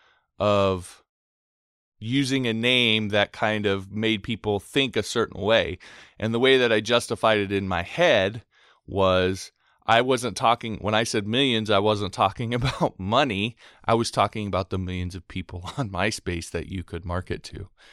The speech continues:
right? So very cringeworthy. Uh, I mean, that's, that's just a, it's kind of blatant in terms of just being manipulative.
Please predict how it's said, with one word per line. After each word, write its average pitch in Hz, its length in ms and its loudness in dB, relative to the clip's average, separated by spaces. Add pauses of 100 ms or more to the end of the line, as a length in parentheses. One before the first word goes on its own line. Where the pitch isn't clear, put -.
(440)
right? 113 300 2
So 117 400 4 (440)
very 180 460 4
cringeworthy. 101 920 0 (300)
Uh, 85 400 -4
I - 120 -2
mean, 104 160 -2
that's, 113 400 -2 (300)
that's 117 380 -2
just - 260 -6
a, 90 260 -4 (240)
it's - 680 -12
kind 117 220 -6
of 87 140 -10
blatant 95 480 -4
in 87 140 -8
terms 90 380 -8
of 82 260 -10 (260)
just 95 200 -10
being 95 260 0
manipulative. 90 840 -8